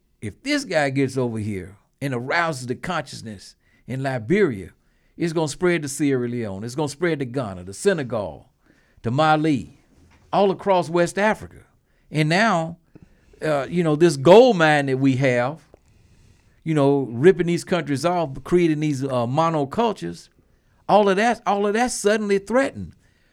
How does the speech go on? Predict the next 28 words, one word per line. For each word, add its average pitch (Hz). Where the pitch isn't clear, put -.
So 190
instead 233
of 202
the 175
African 185
independence 190
movement 180
being 170
launched, 170
say 160
in 131
nineteen 156
fifty-seven, 180
or 135
in 139
the 143
nineteen, 160
the 127
mid 156
nineteen, 160
in 135
the 123
mid 151
ni-, 156
in 143
the 139
nineteen 143
fifties, 208